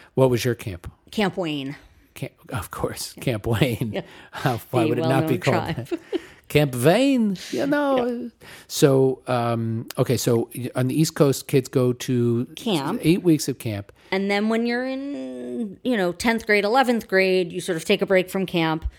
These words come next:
Speaker 2: and many go, I don't know if this is still true, but
Speaker 1: They used to do teen trips. They'd
Speaker 2: Right,
Speaker 1: go
Speaker 2: so
Speaker 1: to,
Speaker 2: say, you
Speaker 1: like,
Speaker 2: go on teen
Speaker 1: yeah,
Speaker 2: tours. Either
Speaker 1: right.
Speaker 2: you can go out
Speaker 1: West.
Speaker 2: west, which I did one summer, and you would go to Israel. And so I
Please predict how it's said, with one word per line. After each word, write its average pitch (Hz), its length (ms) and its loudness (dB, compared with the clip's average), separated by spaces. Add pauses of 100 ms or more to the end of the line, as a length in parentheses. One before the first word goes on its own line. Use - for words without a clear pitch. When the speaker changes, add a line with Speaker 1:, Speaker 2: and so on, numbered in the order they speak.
(260)
Speaker 2:
and 156 340 0 (440)
many 190 640 2
go, 160 480 4
I 165 80 0
don't 190 140 0
know 175 40 4
if 151 100 -2
this 165 160 -2
is 143 60 -8
still 143 220 -6
true, - 280 -6
but 165 180 0
Speaker 1:
They 135 60 4
used 160 160 0
to 202 80 0
do 165 120 6
teen 165 240 -2
trips. - 320 -6
They'd 170 80 -6
Speaker 2:
Right, 139 140 -6
Speaker 1:
go 113 100 -2
Speaker 2:
so 113 60 2
Speaker 1:
to, - 60 -2
Speaker 2:
say, 339 120 4
you 440 60 6
Speaker 1:
like, 190 100 2
Speaker 2:
go 175 60 -2
on 202 100 -4
teen - 140 0
Speaker 1:
yeah, - 60 2
Speaker 2:
tours. 170 220 -2
Either 165 320 2
Speaker 1:
right. 110 220 -4 (220)
Speaker 2:
you 160 80 -2
can 160 180 2
go 156 120 4
out 147 140 4
Speaker 1:
West. 151 80 -2
Speaker 2:
west, 208 300 0
which 302 160 -2
I 294 120 2
did 285 200 -2
one 285 200 0
summer, 285 440 -2
and 165 320 0
you 156 100 -4
would 156 120 -4
go 165 120 2
to 165 140 0
Israel. - 360 -8
And 147 120 -12
so 135 220 -6
I 135 240 -6